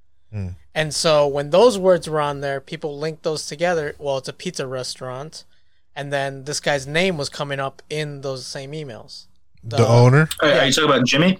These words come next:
Speaker 2: Yeah.
Speaker 3: Well, it, it's important to note that, um, not only was he number forty-nine most powerful, or in, sorry, most influential, uh, people in D C, according to G Q magazine,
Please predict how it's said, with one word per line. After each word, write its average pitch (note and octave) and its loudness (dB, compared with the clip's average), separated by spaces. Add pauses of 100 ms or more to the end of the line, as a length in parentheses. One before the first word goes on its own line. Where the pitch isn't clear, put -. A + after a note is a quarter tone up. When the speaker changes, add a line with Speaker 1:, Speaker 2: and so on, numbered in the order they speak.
Speaker 2:
Yeah. D#3 -2 (720)
Speaker 3:
Well, F3+ 6
it, D3+ 2
it's D3 2
important F3+ 2
to D#3+ 2
note D#3 4
that, C3+ 2
um, A2+ 4 (120)
not C3+ 4
only C#3 4
was B2 6
he A2+ 6 (560)
number C3+ 4
forty-nine B2+ 4
most A#2+ 4
powerful, B2 4
or A#2 6
in, D3 2
sorry, C3 4
most B2 4
influential, B2 4
uh, A2 4
people A#2 4
in G#2+ 6 (100)
D A2+ 6
C, A#2 4
according A2 4
to G2+ 4
G G#2+ 2
Q A2 2
magazine, G#2 2